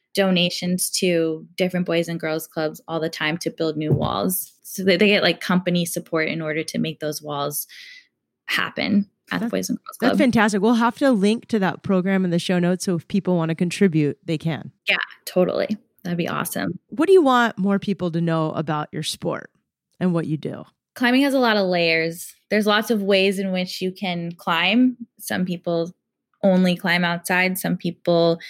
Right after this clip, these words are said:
Speaker 1: are competition climbers. Then on top of that, you have multiple disciplines of climbing. There's bouldering, sport climbing, speed climbing, trad climbing, free soloing,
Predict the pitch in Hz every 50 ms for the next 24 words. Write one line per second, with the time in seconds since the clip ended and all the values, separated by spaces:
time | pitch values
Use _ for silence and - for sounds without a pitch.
0 | - - - - _ _ - 196 185 - 180 170 190 190 - - 190 190 - 196
1 | 196 190 190 196 180 185 180 180 180 180 180 180 180 180 180 - - - _ -
2 | - - _ _ _ _ _ _ - 175 165 160 160 160 165 - _ _ - -
3 | 180 175 - 196 175 180 175 175 170 180 165 160 - 175 175 180 170 170 170 -
4 | 180 175 175 175 - - 170 165 - 175 180 175 - 180 - 190 175 175 170 180
5 | 170 - - 180 170 165 170 170 170 170 160 156 160 156 - _ - 202 214 214
6 | 208 208 202 196 190 180 185 185 190 - 196 196 185 185 - 185 180 180 180 180
7 | 175 175 - - - - 233 226 208 - 214 196 190 185 185 180 175 175 180 -
8 | - 196 190 202 190 185 202 185 180 180 180 180 175 170 170 170 175 - - -
9 | - - - _ - - 247 247 240 - 269 262 254 262 254 247 247 240 240 240
10 | 240 233 240 240 226